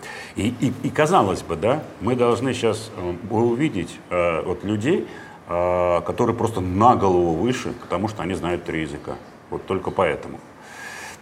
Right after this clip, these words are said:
Э, моё суждение, конечно, будет очень субъективно. Я не наблюдаю почему-то этого феномена. Вот не вижу я этого как явления, а, массового, да.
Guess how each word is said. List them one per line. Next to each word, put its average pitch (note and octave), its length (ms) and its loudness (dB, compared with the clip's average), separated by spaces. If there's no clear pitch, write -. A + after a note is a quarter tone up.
Э, G2+ 180 -2
моё A2 320 4
суждение, A#2+ 460 -2
конечно, A2 420 -2
будет G#2+ 300 0
очень G#2+ 320 2
субъективно. F#2+ 800 -2
Я E2 200 -4
не G2 100 0
наблюдаю F#2 420 0
почему-то F#2 400 -6
этого F#2 200 -4
феномена. C#2 460 -6
Вот D2 160 -10
не F#2 120 -2
вижу E2 320 -2
я E2+ 120 0
этого F#2+ 200 -2
как - 260 -6
явления, F2 580 0
а, D#2+ 260 0
массового, C#2+ 600 -2
да. F#2 160 -4